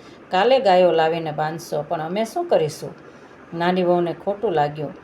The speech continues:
તે છોકરાને લઈ ફરીથી નાગમાતા પાસે ગઈ અને તેણે પોતાના દુઃખની વાત કહી.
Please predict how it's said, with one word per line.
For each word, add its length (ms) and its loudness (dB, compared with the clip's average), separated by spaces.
તે 100 -6
છોકરાને 500 -2
લઈ 180 2
ફરીથી 420 -4
નાગમાતા 580 -4
પાસે 360 -6
ગઈ 160 -10
અને 180 -6
તેણે 260 0
પોતાના 440 -2
દુઃખની 420 -6
વાત 340 -2
કહી. 260 -6